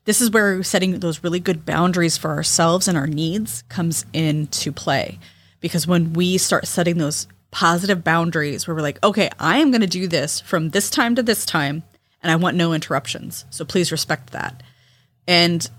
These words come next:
it, it's,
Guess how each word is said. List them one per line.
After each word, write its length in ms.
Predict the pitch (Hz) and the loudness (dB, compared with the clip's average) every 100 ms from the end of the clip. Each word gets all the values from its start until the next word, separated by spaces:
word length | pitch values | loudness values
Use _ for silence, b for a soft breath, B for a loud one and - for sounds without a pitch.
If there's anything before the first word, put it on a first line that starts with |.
| _ _ _ _ _ _ _ _ _ _ _ - | _ _ _ _ _ _ _ _ _ _ _ -2
it, 200 | 202 - _ - _ - B B B - | -2 -2 _ -20 _ -16 B B B -4
it's, 300 | 202 - | -4 -4